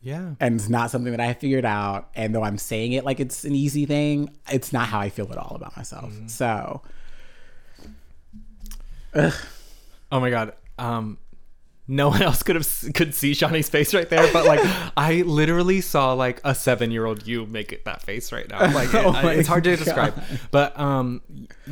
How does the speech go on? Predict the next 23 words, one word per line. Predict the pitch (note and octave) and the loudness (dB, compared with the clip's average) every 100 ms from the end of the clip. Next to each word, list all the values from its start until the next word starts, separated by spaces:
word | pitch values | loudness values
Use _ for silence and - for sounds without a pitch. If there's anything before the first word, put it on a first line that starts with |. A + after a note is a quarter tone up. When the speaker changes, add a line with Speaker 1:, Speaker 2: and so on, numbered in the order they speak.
| C3+ | 0
Speaker 1:
you're | D#3 | 2
beautiful | D#3 D#3 D3+ D3+ C#3+ | 2 2 0 0 -2
and | A#2 A2+ | -2 -2
wonderful, | A2+ A2 - A2+ | -4 -4 -4 -4
and | - A2 A2 - | -4 -8 -8 -10
I | G#2+ G#2+ | -10 -10
am | - A2 | -10 -10
excited | A2+ - A2 A#2 A#2 | -8 -6 -4 -4 -6
for | A#2 | -6
the | A2 | -6
work | G#2 G2 | -6 -6
that | G#2+ F2+ | -8 -8
you're | G#2+ | -8
doing. | G2+ G#2+ G#2 G2+ - | -8 -8 -8 -10 -12
I | G#2 G#2 G2+ G2+ - - - - - - - - - - - | -12 -10 -8 -10 -12 -20 -20 -20 -20 -20 -20 -20 -20 -12 -2
am | D#3 | 0
excited | - G3 G#3+ | 2 4 4
for | G#3+ | 2
the | E3 | 0
work | E3 - | -2 -2
that | - | -4
I'm | - D#3 | -2 0
doing, | E3 E3+ E3+ F3 | 2 2 2 0